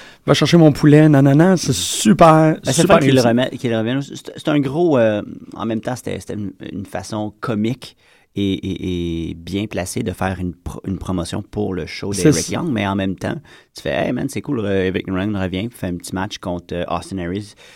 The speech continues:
Speaker 2: Évidemment, c'était, c'était peut-être un peu évident à ce point-là.
Speaker 1: Ouais.
Speaker 2: Austin Harris, dans ce match, ne semblait pas être de bonne humeur
Speaker 1: C'est vrai,
Speaker 2: tant
Speaker 1: c'est vrai
Speaker 2: que
Speaker 1: qu'il avait l'air
Speaker 2: ça.
Speaker 1: un peu... Euh,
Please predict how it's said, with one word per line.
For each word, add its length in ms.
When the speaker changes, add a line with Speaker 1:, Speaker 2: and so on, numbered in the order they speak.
Speaker 2:
Évidemment, 380
c'était, 240
c'était 200
peut-être 280
un 80
peu 220
évident 440
à 40
ce 140
point-là. 400
Speaker 1:
Ouais. 80
Speaker 2:
Austin 300
Harris, 260
dans 140
ce 140
match, 320
ne 100
semblait 400
pas 260
être 340
de 120
bonne 240
humeur 240
Speaker 1:
C'est 160
vrai, 240
Speaker 2:
tant 80
Speaker 1:
c'est 80
vrai 80
Speaker 2:
que 60
Speaker 1:
qu'il 80
avait 80
l'air 160
Speaker 2:
ça. 60
Speaker 1:
un 60
peu... 240
Euh, 480